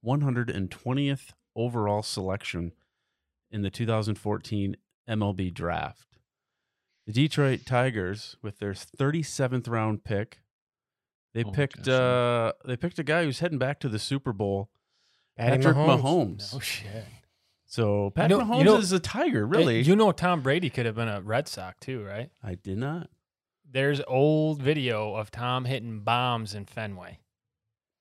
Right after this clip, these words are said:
Speaker 1: He put a little weight behind the bat.
Speaker 4: No, he's wearing these. <laughs> He's, it is a totally un-Tom moment. He's wearing these baggy, like, a baggy, like, tracksuit, and he's hitting bombs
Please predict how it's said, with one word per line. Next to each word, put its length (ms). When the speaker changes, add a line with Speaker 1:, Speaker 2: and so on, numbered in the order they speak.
Speaker 1:
He 160
put 160
a 20
little 160
weight 220
behind 260
the 60
bat. 260
Speaker 4:
No, 440
he's 200
wearing 380
these. 220
<laughs> 120
He's, 300
it 160
is 140
a 80
totally 500
un-Tom 600
moment. 320
He's 140
wearing 220
these 120
baggy, 540
like, 220
a 80
baggy, 580
like, 260
tracksuit, 680
and 80
he's 140
hitting 260
bombs 600